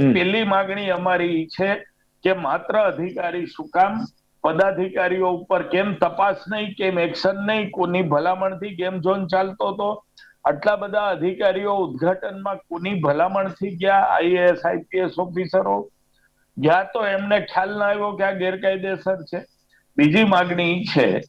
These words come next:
Speaker 2: કે પીડિત પરિવારને માત્ર ચાર લાખ રૂપિયા આપવામાં આવ્યા.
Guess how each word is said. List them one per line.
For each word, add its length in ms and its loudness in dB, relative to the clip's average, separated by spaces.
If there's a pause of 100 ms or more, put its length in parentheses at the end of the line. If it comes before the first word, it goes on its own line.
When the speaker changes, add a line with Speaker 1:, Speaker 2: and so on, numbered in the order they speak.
(380)
Speaker 2:
કે 100 6
પીડિત 640 2
પરિવારને 680 2
માત્ર 580 -2
ચાર 320 0
લાખ 380 0
રૂપિયા 340 -6
આપવામાં 480 -10
આવ્યા. 180 -18